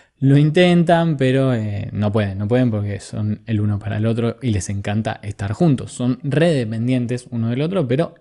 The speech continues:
a ellos les encanta. Y por otro lado, la otra parte del capítulo también es buenísima, es, eh,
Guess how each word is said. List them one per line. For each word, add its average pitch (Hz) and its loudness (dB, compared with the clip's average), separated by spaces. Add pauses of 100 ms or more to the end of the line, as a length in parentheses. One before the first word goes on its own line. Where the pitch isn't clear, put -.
(340)
a - -4
ellos 180 -2
les 110 -2
encanta. 127 -4 (160)
Y 131 0
por 135 4
otro 143 2
lado, 147 4
la 135 2
otra 127 0
parte 127 2
del 127 0
capítulo 131 2
también 104 -2
es 104 -8
buenísima, 117 0
es, 110 -4
eh, 98 -4